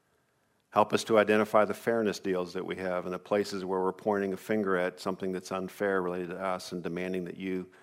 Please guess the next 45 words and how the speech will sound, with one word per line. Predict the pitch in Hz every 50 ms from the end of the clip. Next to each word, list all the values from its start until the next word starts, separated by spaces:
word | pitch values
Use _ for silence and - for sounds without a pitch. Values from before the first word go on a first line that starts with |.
| - - - - - _ _ _
give | - 107 110 98
answers | 98 98 104 107 104 - - - - - - - - - - -
that | 98 92
you | 95 95 92
will | 92 90
not | 92 92 92 92 95
give. | 95 95 98 - - - - - _ _ _ _ _ _ _ _ _ _ _ _ _ _ _ _ _ _ _ _ _ _ _ _ _ _ -
Help | - 110 104 -
us | 104 -
to | - 95
trust | - - 117 117 113 - - -
you | 92 90 85 87
and | 87 85 -
honor | 90 101 101 101 98
you. | 90 85 78 87 101 110 _ _ _ _ _ _ _ _ _ _ _ _ _ _ _ _ _ _ -
And | 95 98
on | 101 101
the | 98
stage | - - - - 113 117 117 120 110 -
of | 104 87
life | 98 101 104 110 120 120 - - - - - - _ _ _ -
where | 101 98 95 92
our | 95 95 95
time | - - 107 104 107 104
on | 104 104 107 107
it | 101 92
is | 85
so | - - - 127 104 104
brief, | 101 95 92 87 85 85 - - - - -
may | 98 98 95
we | 92 92 104 98 92
honor | - 104 104 110 110 104 87
you | 82 78 85 85 90 104 104 _ _ _ _ _ _ _ _ _ _ _ _ _ _ _ _ _ _ _ _ _ _ -
and | 87 90
not | 92 98 101 -
wrap | 101 95 98 101 - -
our | 98 92
hearts | - - 101 101 107 104 -
and | 101 95
our | 92
hands | 95 95 98 92 98 98 90
around | 90 87 90 185 185
the | 90
prop | 87 - - 107 107 - - -
pieces | - 90 - - - - - - - -